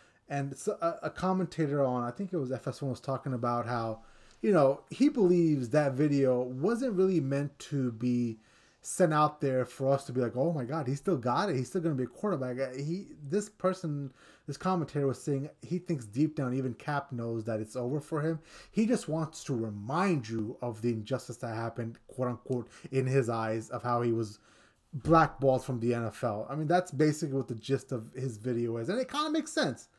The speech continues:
I mean, let's be real. He's not gonna come in and beat out any thirty-two starters in the N F L right now, especially with his advanced age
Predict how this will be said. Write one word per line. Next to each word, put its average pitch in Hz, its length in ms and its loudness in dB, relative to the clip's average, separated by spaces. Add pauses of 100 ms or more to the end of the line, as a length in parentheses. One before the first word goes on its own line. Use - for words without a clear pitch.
(320)
I 214 40 0
mean, 233 60 2
let's 269 140 6
be 302 80 4
real. 226 240 6
He's 175 220 2
not 294 200 0
gonna 165 160 0
come 196 320 -2
in 175 120 0
and 127 200 -4
beat 165 240 2
out 139 380 2 (460)
any 165 180 4
thirty-two 151 420 2
starters 139 480 2
in 120 100 0
the 120 100 2
N 123 80 2
F 120 140 -2
L 143 140 8
right 110 240 0
now, 110 160 -4
especially 143 440 -2
with 120 100 0
his 131 100 2
advanced 123 500 -2
age 123 320 0